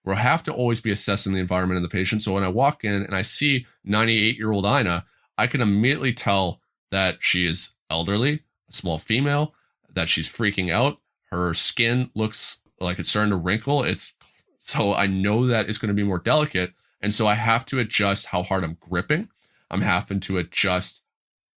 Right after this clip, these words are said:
Uh, I'm not gonna necessarily lean any of my body weight into her. I'm gonna be very careful about that. And I talk about how we can kind of, uh, make those adjustments. But I'm also able to because I have that size and strength advantage over an elderly patient.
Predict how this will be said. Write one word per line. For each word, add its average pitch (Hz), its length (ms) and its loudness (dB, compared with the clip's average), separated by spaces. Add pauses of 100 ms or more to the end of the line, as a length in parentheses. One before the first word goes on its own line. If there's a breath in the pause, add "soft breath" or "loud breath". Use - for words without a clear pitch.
(120)
Uh, 78 200 2
I'm 98 200 2
not 101 200 2
gonna 101 160 0
necessarily 101 680 0
lean 98 260 0
any 107 200 2
of 127 80 2
my 113 100 2
body 104 320 2
weight 127 220 0
into 131 240 -2
her. 151 160 0
I'm 127 80 0
gonna 95 100 0
be 92 100 -2
very 101 320 -2
careful 101 420 -4
about 110 240 -2
that. 123 140 0
And 113 80 0
I 85 60 0
talk 92 340 -4
about 95 280 -2
how 95 140 0
we 95 120 -2
can - 160 -20
kind 95 240 -4
of, 90 120 -4 (280 soft breath)
uh, 101 140 -2
make 101 200 0
those 101 160 -2
adjustments. 92 640 -2 (640)
But 127 100 2
I'm 165 100 6
also 156 300 2
able 160 260 2
to 113 180 0
because 104 560 0 (420 soft breath)
I 107 120 2
have 160 440 2
that 85 220 0
size 92 400 0
and 90 80 -2
strength 90 360 -2
advantage 85 500 -2
over 87 480 -2 (400)
an 95 160 -4
elderly 90 360 0
patient. - 580 -6